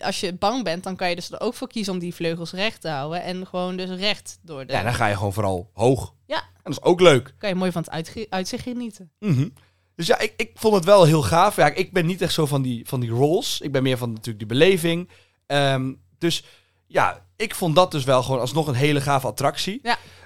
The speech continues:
Speaker 2: Ehm,
Speaker 1: Het is ook wel de mooiste Skyfly. Heeft Geslauer volgens mij zelf ook gezegd dat ze het de mooiste Skyfly vinden.
Speaker 2: Ja. Ja, wat ik ook wel,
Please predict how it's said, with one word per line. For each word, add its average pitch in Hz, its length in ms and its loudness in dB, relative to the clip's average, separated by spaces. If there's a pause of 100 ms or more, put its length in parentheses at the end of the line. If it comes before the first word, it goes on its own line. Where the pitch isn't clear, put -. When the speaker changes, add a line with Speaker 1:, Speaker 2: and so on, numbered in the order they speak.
(140)
Speaker 2:
Ehm, 180 440 2
Speaker 1:
Het - 600 -14
is 247 60 0
ook 247 60 -2
wel 262 120 8
de 269 80 4
mooiste 226 400 4
Skyfly. 165 420 0
Heeft 226 280 0
Geslauer 240 380 4
volgens 226 240 -4
mij 220 160 -4
zelf 214 260 -2
ook 208 180 -6
gezegd 170 280 -10
dat 170 100 -10
ze 175 80 -10
het 165 120 -10
de 175 60 -8
mooiste 165 300 -6
Skyfly 151 480 -10
vinden. 147 400 -12
Speaker 2:
Ja. 147 300 2 (260)
Ja, 156 120 6
wat 180 160 2
ik 190 140 0
ook 208 100 4
wel, 208 360 2